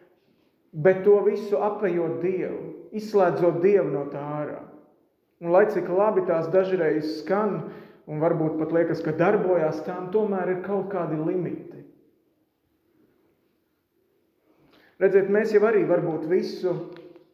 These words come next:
varam šajā dzīvē nesaprast, un mēs varam, nevaram arī visu izskaidrot. Kaut vai, piemēram, ciešanas, kāpēc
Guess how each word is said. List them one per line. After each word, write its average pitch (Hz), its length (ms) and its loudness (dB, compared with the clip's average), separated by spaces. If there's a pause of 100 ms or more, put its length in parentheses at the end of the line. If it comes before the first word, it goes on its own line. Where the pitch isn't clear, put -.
(220)
varam 180 400 2
šajā 165 320 0
dzīvē 170 360 2
nesaprast, - 680 -6
un 165 120 -6
mēs 180 200 -2
varam, 170 360 0
nevaram 180 360 2
arī 165 200 0
visu 190 320 0
izskaidrot. - 760 -6 (300)
Kaut 196 220 4
vai, 185 100 6
piemēram, 180 400 2
ciešanas, - 600 -2
kāpēc 196 720 -2